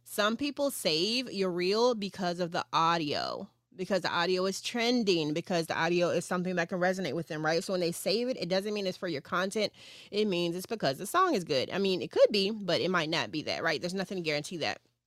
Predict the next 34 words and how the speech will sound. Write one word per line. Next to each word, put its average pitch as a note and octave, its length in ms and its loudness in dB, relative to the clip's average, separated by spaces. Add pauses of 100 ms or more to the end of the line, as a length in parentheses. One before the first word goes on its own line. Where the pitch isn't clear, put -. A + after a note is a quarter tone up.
(540)
For G#3 180 -2
me, G#3 400 0
I F#3+ 140 2
would A3+ 180 0
say F3 540 -2 (460)
the F3 640 -6
shares, - 760 0 (260)
okay? F3 260 0
Because F#3 260 -2
shares G#3+ 560 2
means F3+ 220 -2
they're E3+ 80 0
sharing F#3 340 -2
it G#3 80 -2
out F3+ 160 2
to F#3+ 80 -12
somebody F#3+ 540 0
else D#3+ 320 2
that D#3+ 260 2
could F#3+ 180 -4
resonate G#3 460 4
with D3 240 -2
it. A#2+ 160 0
Why D3+ 180 6
would G#3+ 120 2
they G#3 140 2
share F3+ 360 2
audio? D3 380 0
To - 120 -6
me, G3 140 0
that D3 140 2
doesn't D#3 240 -2
make B2 140 -4
sense. - 400 0